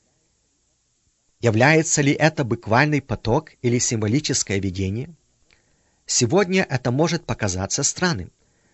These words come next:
потому что из-под Иерусалима не течёт никакой реки. Большинство больших городов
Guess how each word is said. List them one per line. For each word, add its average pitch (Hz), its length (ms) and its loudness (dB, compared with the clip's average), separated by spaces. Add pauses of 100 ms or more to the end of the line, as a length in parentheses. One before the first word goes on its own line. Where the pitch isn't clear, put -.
(260)
потому 117 380 0
что - 220 -2
из-под 120 480 -2
Иерусалима 120 600 0
не 120 140 -2
течёт - 500 -6
никакой 120 420 -2
реки. 135 380 -4 (1040)
Большинство 131 720 0
больших 127 500 2
городов 120 540 0